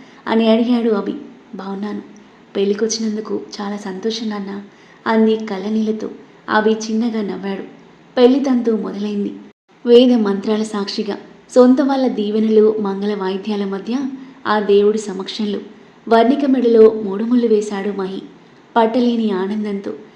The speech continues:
కళ్ళనీళ్లతో నవ్వుతూ వాళ్ళపై అక్షింతలు వేసింది వాణి. తనని హ్యాపీగా చూస్తూ మహేంద్ర, అభి కొత్త జంటపై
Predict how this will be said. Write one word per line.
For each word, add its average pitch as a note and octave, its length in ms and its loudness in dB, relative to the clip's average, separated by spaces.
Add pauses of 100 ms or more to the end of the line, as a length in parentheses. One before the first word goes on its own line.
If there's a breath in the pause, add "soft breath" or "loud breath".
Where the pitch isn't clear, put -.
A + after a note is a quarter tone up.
(220 loud breath)
కళ్ళనీళ్లతో B3+ 720 4
నవ్వుతూ G#3 640 0
వాళ్ళపై G3 580 -4
అక్షింతలు B3 480 -4
వేసింది G#3 400 -2
వాణి. F#3+ 300 -6 (560 loud breath)
తనని A3 260 4
హ్యాపీగా G#3 560 -4 (100)
చూస్తూ G3+ 240 -6 (540 loud breath)
మహేంద్ర, B3 440 4
అభి G3+ 360 -2 (240)
కొత్త A3 240 4
జంటపై B3 560 2